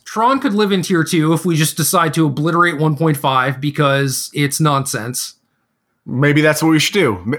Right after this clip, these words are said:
Speaker 2: let's officially change it. Titan Shift is now a tier one deck. Tron is now a tier two deck. Tier one point five is gone and eliminated.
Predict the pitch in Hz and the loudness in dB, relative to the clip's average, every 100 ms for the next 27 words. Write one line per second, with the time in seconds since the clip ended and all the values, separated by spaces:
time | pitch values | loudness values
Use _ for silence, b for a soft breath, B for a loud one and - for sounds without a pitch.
0 | 151 165 156 147 202 190 202 175 180 165 | -2 -2 -2 -2 0 0 0 0 0 0
1 | 127 95 - 170 175 - 165 - 147 127 | 0 -2 -2 -2 -2 -2 -2 -2 -6 -2
2 | 135 160 151 156 165 160 147 143 123 127 | 0 0 0 0 0 0 0 0 0 -2
3 | 127 - B B - 143 131 127 131 113 | -4 -10 B B -6 0 2 0 -2 -6
4 | 104 110 120 120 110 120 110 - 117 107 | -4 -2 0 0 -2 -4 -4 -4 -6 -4
5 | 104 - - 151 127 113 110 113 107 110 | -4 -6 -4 -2 -2 -4 -4 -6 -6 -4
6 | 101 92 - - 95 98 98 104 98 95 | -4 -4 -8 -4 -4 -2 -6 -6 -8 -6
7 | 80 80 78 - - | -8 -12 -18 -20 -20